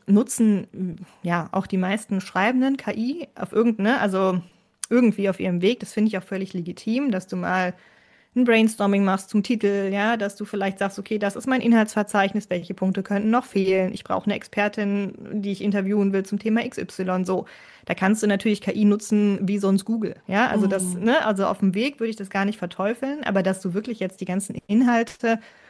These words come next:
Speaker 1: und natürlich, ja, auch das Cover oder Illustrationen oder so durch K I erstellen lässt, das ist,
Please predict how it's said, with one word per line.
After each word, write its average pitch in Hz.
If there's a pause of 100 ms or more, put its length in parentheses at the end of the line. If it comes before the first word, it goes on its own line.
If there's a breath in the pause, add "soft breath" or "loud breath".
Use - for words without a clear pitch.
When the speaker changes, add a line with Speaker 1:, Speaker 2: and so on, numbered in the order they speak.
(120)
Speaker 1:
und 294
natürlich, 269
ja, 269
auch 226
das -
Cover 254
oder 202
Illustrationen 214
oder -
so -
durch 190
K -
I 220
erstellen 208
lässt, -
das 190
ist, -